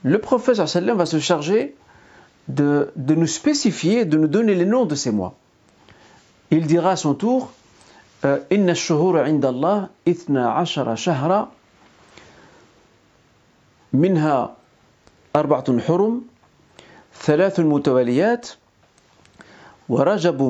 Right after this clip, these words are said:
wa Rajab mudar, bayna Jumada wa Sha'ban. "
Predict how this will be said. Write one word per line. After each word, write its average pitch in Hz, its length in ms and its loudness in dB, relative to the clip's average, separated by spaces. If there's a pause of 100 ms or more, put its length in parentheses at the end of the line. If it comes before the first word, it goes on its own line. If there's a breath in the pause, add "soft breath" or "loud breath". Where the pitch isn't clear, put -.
(160)
wa 127 160 0
Rajab 160 300 0
mudar, 170 520 0 (720)
bayna 151 320 0
Jumada 151 460 0
wa 131 80 -2
Sha'ban. " 90 400 -6